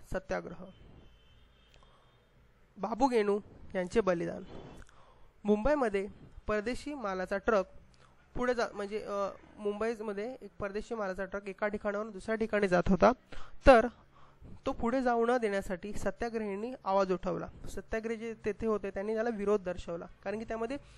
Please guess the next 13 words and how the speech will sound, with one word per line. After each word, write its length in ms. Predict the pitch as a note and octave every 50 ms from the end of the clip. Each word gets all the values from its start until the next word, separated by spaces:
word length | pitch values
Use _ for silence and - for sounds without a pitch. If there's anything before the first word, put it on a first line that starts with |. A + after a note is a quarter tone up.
| - - - - - - F#3
अ, 140 | G3+ G3 F#3+
परदेशी 540 | F#3+ F#3+ - G#3+ G#3 G3 A3 A3 - - C4
माल 240 | A#3+ G3+ F#3 F#3 G3+
होता. 220 | F3 E3 - - - - - - - -
ठीक 160 | B3+ - B3+
आहे, 140 | G#3 - - - - - - - - -
पोलिसांनी 580 | - G#3+ A3 B3 C#4+ - D4 C4 A#3+ A3+ A#3+ D4
त्यांना 440 | - - - - - - A3+ A#3+ B3
बाजूला 380 | G#3 F#3+ F#3+ F#3+ F#3+ G#3 A3
होण्याचे 380 | A3 G#3+ G3+ G3+ G3+ - B3+ C4 -
आवाहन 380 | - F#3+ F#3 F#3+ G3 F#3+ F#3 F#3+
केले, 280 | F3 - E3+ F3 F3 F#3 - - - - - - - - - - - -
पण 200 | B3+ A3+ F#3+